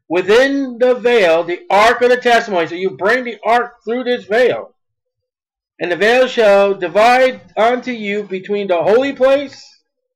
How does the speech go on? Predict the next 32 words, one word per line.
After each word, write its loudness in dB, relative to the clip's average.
and 2
the 2
most 2
holy. 2
And -6
thou 4
shalt 0
put 0
the 0
mercy -2
seat -8
upon -2
the -6
ark 2
of -4
the -2
testimony -2
in 0
the 2
most 2
holy 0
place. -4
Thou 2
shalt 0
set -2
the -10
table 0
without -2
the 0
veil 0
on -4
the -12